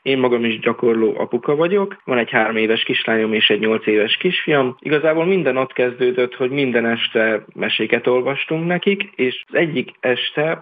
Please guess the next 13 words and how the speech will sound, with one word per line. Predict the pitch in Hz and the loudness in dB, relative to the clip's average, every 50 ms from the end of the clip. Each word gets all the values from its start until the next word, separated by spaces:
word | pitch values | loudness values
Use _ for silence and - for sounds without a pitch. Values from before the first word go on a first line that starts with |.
| - - - | -10 -10 -6
az | - 117 117 120 | -4 -4 -2 -2
én | 123 120 113 | -2 -2 -2
kisfiam | - 135 139 139 - - 135 127 127 123 123 - - _ | 0 0 2 2 4 4 2 2 2 0 -2 -4 -6 _
kitalálta, | - 156 147 - 123 120 127 127 127 - 135 | -2 -2 0 2 2 2 2 0 0 -2 -2
hogy | 120 127 123 | 0 0 0
inkább | 123 123 120 131 127 123 | 0 -2 0 0 0 0
meséljek | 190 180 - - 123 117 123 120 - | 0 0 0 2 2 2 0 0 0
olyan | 151 143 120 120 | 0 0 0 0
történeteket, | - 135 139 135 - 139 127 127 - 127 123 123 - 127 | 0 0 0 0 0 -2 -4 -2 -2 0 0 0 -2 -2
ami | 123 123 123 | -2 0 0
az | 127 123 123 | -2 2 2
én | 127 120 113 110 107 98 107 | 2 2 0 -2 -6 -8 -2
gyerekkoromban | - 120 107 113 117 - - 117 110 113 110 110 113 107 101 107 110 110 110 110 - | 0 0 0 0 -2 -4 -2 -2 0 0 -2 -4 -6 -4 -4 -2 -2 -4 -6 -10 -14